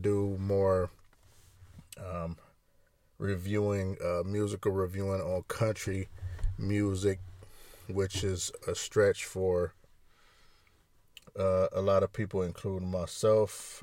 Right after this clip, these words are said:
um, you are driving down the street with your headlights turned off, turn your lights on before you cause an accident. Maybe it will be a person with kids in their car. Y'all need to think about what y'all doing before y'all do it.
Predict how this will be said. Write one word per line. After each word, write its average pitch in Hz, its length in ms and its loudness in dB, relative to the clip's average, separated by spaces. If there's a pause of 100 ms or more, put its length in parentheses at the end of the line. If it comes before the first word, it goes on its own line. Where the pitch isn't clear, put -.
um, 95 440 2
you 104 340 -6
are 92 220 4
driving 104 400 2
down 101 180 0
the 95 80 -4
street 110 260 -4
with 92 240 -6
your 92 340 0
headlights 104 540 4
turned 98 360 0
off, 107 300 4
turn 107 200 0
your 107 160 2
lights 110 340 2
on 98 280 0 (380)
before 95 360 0
you 95 160 -4
cause 98 560 0
an 85 160 0
accident. 92 800 -2 (840)
Maybe 95 480 -2
it 92 120 -2
will 90 160 -4
be 95 460 -6 (760)
a 87 80 -2
person 90 540 0
with 90 400 0
kids 131 380 4
in 90 80 -6
their 82 140 -2
car. 82 340 -4
Y'all 90 280 -2
need 104 220 -2
to 98 60 -8
think 117 280 -2
about 101 260 0
what 101 180 -2
y'all 101 200 4
doing 110 300 0
before 98 300 -4
y'all 98 240 2
do 101 260 2
it. 92 100 -2